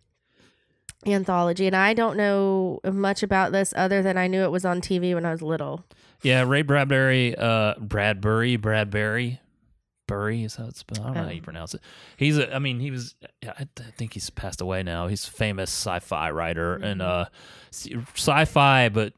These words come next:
Speaker 2: trends towards horrific things in his sci-fi writing. Very twisted and very, uh, intense. Um, a lot of his stuff.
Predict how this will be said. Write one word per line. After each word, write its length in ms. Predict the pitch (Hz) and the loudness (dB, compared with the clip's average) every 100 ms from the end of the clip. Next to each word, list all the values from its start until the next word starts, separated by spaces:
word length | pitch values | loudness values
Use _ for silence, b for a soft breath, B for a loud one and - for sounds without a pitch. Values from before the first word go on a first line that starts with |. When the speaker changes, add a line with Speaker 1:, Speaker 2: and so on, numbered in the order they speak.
| _ | _
Speaker 2:
trends 420 | - 117 107 98 | -4 -2 0 -2
towards 380 | - 107 104 - | -2 -2 -4 -6
horrific 480 | - 95 92 85 - | -6 -6 -6 -8 -10
things 460 | - 82 82 87 92 | -10 -10 -12 -12 -12
in 100 | 85 | -12
his 160 | 87 | -12
sci-fi 360 | - - - - | -12 -12 -14 -16
writing. 320 | - - 62 - | -14 -16 -18 -18
Very 160 | - | -18
twisted 600 | - 95 90 - 85 82 - | -14 -12 -12 -10 -10 -10 -14
and 200 | 92 90 | -14 -12
very, 400 | 90 87 87 87 | -10 -8 -8 -6
uh, 280 | 85 85 85 - - | -6 -6 -8 -12 -14
intense. 720 | 98 - 90 87 - - - b b b b b b b _ | -14 -10 -10 -10 -10 -12 -16 b b b b b b b _
Um, 420 | 98 92 80 78 80 | -12 -10 -8 -10 -8
a 80 | |
lot 180 | 92 90 | -6 -6
of 40 | 87 | -6
his 100 | 82 | -8
stuff. 560 | - 73 - - - | -8 -10 -10 -14 -20